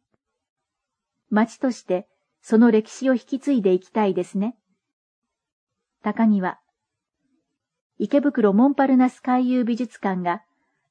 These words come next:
まさにそのイメージだね。区内のいろんなところでアートが見られるイベント。マップを持ちながら歩いて巡っていく。すごく素敵な文化です。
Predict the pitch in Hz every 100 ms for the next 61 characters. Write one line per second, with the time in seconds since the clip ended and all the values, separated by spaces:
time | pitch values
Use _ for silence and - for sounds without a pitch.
0 | - 226 - 269 196 190 214 226 240 208
1 | 190 175 180 190 247 _ _ _ _ _
2 | _ _ _ _ _ _ _ _ - 277
3 | 285 277 202 190 240 285 285 277 269 277
4 | 247 185 175 240 262 254 196 185 190 190
5 | 220 190 175 185 196 196 - 175 _ _
6 | _ _ _ _ _ _ _ _ _ _
7 | 220 277 - 226 202 202 214 262 262 208
8 | 185 196 226 202 - 170 _ 208 196 214
9 | 220 - 190 185 180 - _ _ _ _
10 | _ _ _ _ _ _ - 233 277 277
11 | 214 - 277 269 269 254 247 233 180 170
12 | 175